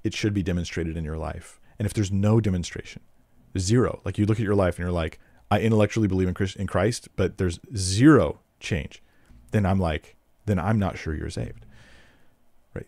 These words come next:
Well, that might sound insulting, but I think it's, it's a, it's a lifeline I'm extending. Put genuine faith in Christ, not just intellectual belief. Yield your life and your heart to him. It's more than just acknowledging him as Lord. He's your Lord.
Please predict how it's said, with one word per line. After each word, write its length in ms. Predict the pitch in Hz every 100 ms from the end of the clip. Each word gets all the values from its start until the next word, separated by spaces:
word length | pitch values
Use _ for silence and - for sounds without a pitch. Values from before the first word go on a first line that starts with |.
| -
Well, 200 | 104 95
that 240 | 110 120 123
might 120 | 117
sound 200 | 117 92
insulting, 400 | 78 135 143 - -
but 80 | 92
I 80 | 95
think 220 | 98 87
it's, 200 | 82 -
it's 180 | 87 -
a, 100 | 78 -
it's 140 | -
a 80 | 78
lifeline 640 | 82 87 101 - 69 - -
I'm 120 | 92
extending. 460 | - 101 78 85 - _ _
Put 160 | - 85
genuine 460 | 95 92 117 78
faith 200 | - -
in 80 | -
Christ, 320 | - - -
not 140 | 82 76
just 140 | -
intellectual 420 | 92 73 71 65
belief. 360 | 69 73 - - _ -
Yield 340 | 98 113 104
your 140 | 98 76
life 260 | 76 82
and 80 | 80
your 140 | 80
heart 220 | 80 76 -
to 80 |
him. 260 | 71 73 - _ _ - -
It's 160 | 85 87
more 200 | 95 95
than 140 | 82
just 220 | 82 -
acknowledging 720 | 90 85 78 87 76 71 80 - _
him 200 | - 95
as 100 | 71
Lord. 320 | 90 85 73 - _ _ _ - - - - -
He's 280 | - 90 80
your 260 | 87 143
Lord. 340 | 80 58 -